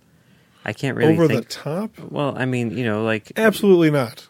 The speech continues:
Speaker 1: What do you, what do you think is, is
Speaker 2: Hollywood A D.
Speaker 1: Really?
Speaker 2: Ho-, Hollywood A D is the most over the top.
Speaker 1: Hmm. But, okay, so perhaps it's not. But certainly at the time it was.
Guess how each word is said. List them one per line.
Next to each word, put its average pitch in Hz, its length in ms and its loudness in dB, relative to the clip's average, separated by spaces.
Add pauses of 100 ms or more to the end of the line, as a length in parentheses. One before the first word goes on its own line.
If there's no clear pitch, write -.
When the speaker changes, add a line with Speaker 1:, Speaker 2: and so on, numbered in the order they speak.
(240)
Speaker 1:
What 120 120 -4
do 117 60 -4
you, 113 120 -6
what 113 80 -2
do 113 60 -6
you 110 100 -4
think 107 240 -10
is, 98 220 -8
is - 280 -14
Speaker 2:
Hollywood 170 460 2
A 143 160 0
D. 123 320 -8 (840)
Speaker 1:
Really? 131 340 -4 (480)
Speaker 2:
Ho-, 156 220 -2
Hollywood 185 320 6
A 170 100 4
D 151 140 0
is 127 140 -2
the 131 80 -8
most 123 280 -6
over 113 160 -10
the - 100 -20
top. - 300 -20 (840)
Speaker 1:
Hmm. 113 120 -8 (460)
But, 117 200 2 (100)
okay, 113 380 -4 (160)
so - 160 -4
perhaps 110 420 -2
it's 95 160 -8
not. 85 240 -8 (260)
But 113 120 -2
certainly 110 400 -2
at 92 140 -6
the 95 60 -12
time 110 340 -8
it 85 120 -16
was. 82 440 -14